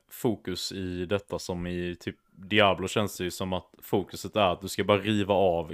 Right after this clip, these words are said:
kampanjen och sen är det endgame som är det stora, liksom. Är det samma här?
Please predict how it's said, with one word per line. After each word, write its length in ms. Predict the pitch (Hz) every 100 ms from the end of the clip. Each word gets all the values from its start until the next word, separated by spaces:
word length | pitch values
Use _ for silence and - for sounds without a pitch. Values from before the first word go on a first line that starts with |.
| -
kampanjen 500 | 101 92 92 85 85
och 60 | 87
sen 180 | 92
är 80 | 92
det 80 | 87
endgame 440 | 92 82 80 78
som 200 | 78 90
är 300 | 85 78 73 - _ - - _ -
det 80 |
stora, 460 | 95 95 87 78 73
liksom. 260 | - - - _ -
Är 100 | 87
det 60 |
samma 360 | 90 90 80
här? 120 | 82